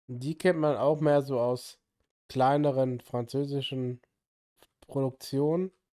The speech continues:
Und Sylvie Testot, die spielt die Frau von Gerald Martin als Nicole Martin.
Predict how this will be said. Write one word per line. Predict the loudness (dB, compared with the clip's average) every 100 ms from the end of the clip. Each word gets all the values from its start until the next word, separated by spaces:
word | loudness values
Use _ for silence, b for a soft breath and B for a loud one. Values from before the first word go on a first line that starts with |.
| _
Und | 0 0 6
Sylvie | 6 6 4
Testot, | 4 0 0 -2 0 0 -4 -18 -6
die | -4
spielt | -4 -2 -2 -2 -4
die | -6
Frau | -6 0 2 2
von | 0 0 0 0 -4 -8 -8
Gerald | -2 0 0 0 -2
Martin | -2 -2 -2 -2 -4 -6 b b b b _ _ _
als | -8 -6 -8 -6
Nicole | -6 -4 0 0 0
Martin. | 0 -2 -4 -4 -4 -4